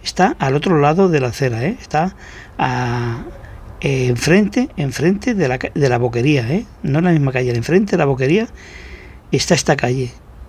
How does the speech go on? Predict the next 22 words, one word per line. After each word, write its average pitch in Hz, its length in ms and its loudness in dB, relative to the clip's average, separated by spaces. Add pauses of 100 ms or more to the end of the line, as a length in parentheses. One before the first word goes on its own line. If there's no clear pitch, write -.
Y 135 100 -2
venís 131 320 4
aquí 180 480 0
a 151 80 0
este 147 180 0
hotel, 123 300 -2 (480)
¿veis? 196 240 -2
Yo 180 160 6
no 240 160 6
quiero 170 160 4
decir 135 240 2
nada 151 300 0 (500)
para 131 120 4
que 147 120 0
YouTube 185 380 4
no 170 120 4
vea 165 160 4
que 165 80 0
hago 151 200 4
publicidad 131 500 -2
de 143 100 2
nada. 113 300 -4